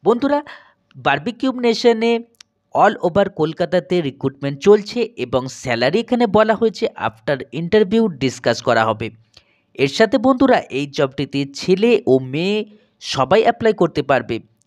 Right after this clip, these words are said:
এছাড়াও এটি ফুল টাইম পার্মানেন্ট জব হবে। নেক্সট জেনে নেব এখানে তোমাদের কি কাজ করতে হবে। বন্ধুরা, এখানে তোমাদের মূলত জিএসএ অর্থাৎ গেস্ট সার্ভিস অ্যাসোসিয়েট অর্থাৎ গেস্টের সার্ভিস করতে হবে এবং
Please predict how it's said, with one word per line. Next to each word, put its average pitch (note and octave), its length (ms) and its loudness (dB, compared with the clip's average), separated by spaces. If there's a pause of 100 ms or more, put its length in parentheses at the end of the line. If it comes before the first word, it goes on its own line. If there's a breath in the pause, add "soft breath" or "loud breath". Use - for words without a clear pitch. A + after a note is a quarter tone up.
(100)
এছাড়াও A#2+ 340 0 (120)
এটি B2+ 140 -8 (120)
ফুল A3+ 220 2 (120)
টাইম G#3+ 180 4 (160)
পার্মানেন্ট C3+ 500 -2 (260)
জব D3 220 2 (100)
হবে। A#2 200 -8 (800)
নেক্সট G3 400 -8
জেনে C4 260 -4
নেব C4 120 0 (200)
এখানে E3+ 240 -4 (100)
তোমাদের F3 320 0 (120)
কি F3 100 -6 (160)
কাজ D3+ 160 2 (180)
করতে C3+ 300 -2
হবে। A#2+ 160 -2 (120)
বন্ধুরা, A#3 360 -2 (840 soft breath)
এখানে A#3 280 -2 (120)
তোমাদের A3+ 300 2 (120)
মূলত G3+ 300 2 (160)
জিএসএ F#3 400 2 (160)
অর্থাৎ C3 260 -2 (180)
গেস্ট G#3+ 220 0 (140)
সার্ভিস D#3+ 360 -4 (120)
অ্যাসোসিয়েট C3 580 -4 (200)
অর্থাৎ F#3+ 260 -2 (100)
গেস্টের C#3 400 -2
সার্ভিস C#3 320 -2 (100)
করতে G#3+ 260 2
হবে G#3+ 200 0 (180)
এবং C#3 200 -2